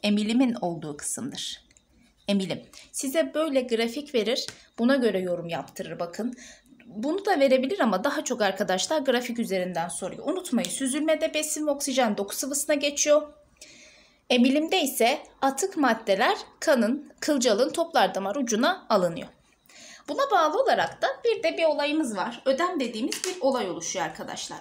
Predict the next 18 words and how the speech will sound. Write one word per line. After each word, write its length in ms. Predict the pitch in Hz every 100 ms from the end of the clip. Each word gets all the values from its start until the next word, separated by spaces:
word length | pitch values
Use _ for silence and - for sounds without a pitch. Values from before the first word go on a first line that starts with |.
| -
Ödem. 320 | 247 156 - - - -
Peki 240 | 466 311 277
nedir 320 | - 262 -
ödem? 260 | 185 - - - _ _ _ - - _ _ - - -
Ödem 260 | 440 359
arkadaşlar 720 | 226 233 208 202 - 320 311
doku 180 | 339 330
sıvısının 540 | - 254 240 - 330 339
fazlalığıdır. 840 | - 233 208 202 170 - - - -
Hani 240 | 294 285
derler 320 | 254 277 427
ya, 140 | 247 190
"Ödem 280 | 196 202 208
tutmuşum" 580 | 202 - 180 - 180
diye. 380 | 160 175 285 - - _ _ _ _ _ _ - _ _ _ -
Doku 240 | 262 269 294
sıvısının 640 | - 202 190 180 180 277 - - -
fazlalığı. 520 | 214 190 170 151